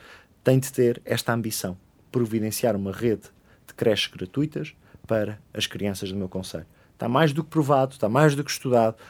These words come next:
de que, eh, quanto mais cedo e quanto mai-, maior tempo de duração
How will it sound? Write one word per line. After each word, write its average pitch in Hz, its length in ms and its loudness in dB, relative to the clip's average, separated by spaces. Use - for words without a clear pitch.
de 117 120 -4
que, 135 280 4
eh, 98 500 2
quanto 135 280 4
mais 175 360 6
cedo 107 320 0
e - 60 -6
quanto 120 280 0
mai-, 123 340 2
maior 120 1080 6
tempo 156 280 4
de 120 100 -6
duração 117 680 0